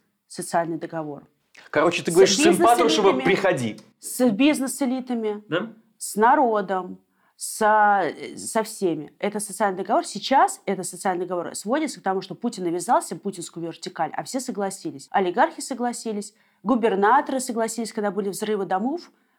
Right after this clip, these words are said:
Speaker 1: а, забрали у них бюджет, забрали выборы, и они тоже это всё, извини за выражение, схавали.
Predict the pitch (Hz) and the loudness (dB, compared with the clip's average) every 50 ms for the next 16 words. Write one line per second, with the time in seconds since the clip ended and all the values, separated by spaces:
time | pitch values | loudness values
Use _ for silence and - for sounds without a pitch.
0 | _ _ - 190 190 175 180 175 220 214 214 214 196 185 175 165 165 170 160 - | _ _ 0 2 2 4 4 2 0 0 2 2 2 2 0 -2 -6 -8 -8 -6
1 | 180 180 180 214 277 339 381 - - _ _ - 165 190 175 175 196 202 196 170 | -6 -2 2 4 4 4 4 0 -6 _ _ -4 -4 -4 -2 0 0 0 0 0
2 | 165 156 208 233 226 220 302 302 339 349 370 - _ _ _ _ - 196 190 196 | 0 0 -2 -2 0 0 0 0 0 -2 -4 -10 _ _ _ _ 0 2 2 2
3 | 214 233 226 240 220 208 190 180 - - 180 180 180 170 - - 185 160 - - | 2 0 0 0 -2 0 -2 -4 -4 -4 -6 -8 -8 -10 -6 -4 -4 -4 -4 -6
4 | 180 180 190 190 180 160 175 170 170 175 165 175 165 160 151 - - - 160 151 | -8 -6 -4 -6 -6 -6 -6 -6 -6 -6 -8 -8 -10 -10 -12 -12 -8 -6 -4 -4
5 | 156 175 233 294 - | -4 -4 -6 -8 -8